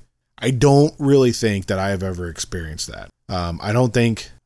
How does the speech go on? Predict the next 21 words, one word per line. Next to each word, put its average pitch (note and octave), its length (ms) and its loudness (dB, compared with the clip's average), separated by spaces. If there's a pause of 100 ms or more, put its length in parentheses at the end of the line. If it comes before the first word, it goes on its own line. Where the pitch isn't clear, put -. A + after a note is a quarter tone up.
I G#2+ 140 -2
can A#2 160 0
remind, G2+ 520 -2
I A2 120 -8
can A2 160 -2
remember G#2+ 520 0
of G2 120 -2
a F2+ 40 -2
time G2 380 -4
where F2+ 140 -6
somebody G2 440 -4
really G2 280 -2
sat F#2 260 -6
down F#2 240 -8
with F2+ 180 -8
me E2+ 380 -8
regularly E2+ 1200 -4 (160)
and C#3+ 80 4
was B2+ 120 4
like, A2 140 2
"Hey, F#2 320 0